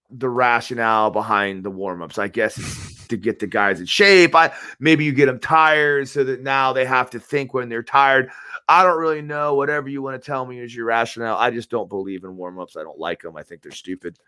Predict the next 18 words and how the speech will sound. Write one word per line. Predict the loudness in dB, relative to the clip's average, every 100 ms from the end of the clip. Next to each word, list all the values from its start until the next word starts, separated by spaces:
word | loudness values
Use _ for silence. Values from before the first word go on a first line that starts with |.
| _ -20 -20 -10
I | -2 0
would | 2 2
rather | 2 4 2
use | 0 -4 -4
them | -4 -6
to | -6
reinforce | -6 -6 -6 -8 -2 -2 -2
some | -6 -10
kind | -6 -6 -4
of | -6
technical, | -6 -6 -6 -12 -8 -8 -8 _ _ _ _ _ _ _
like, | 0 0 -2
drilling. | -2 0 2 0 -6 -14 -20 -20 -20 _
Use | -4 0 0 2
them | 0 0
for | -4 2 4 6 4
a, | 4 4 4 4
um, | 2 2 0 0 -2 -6 -12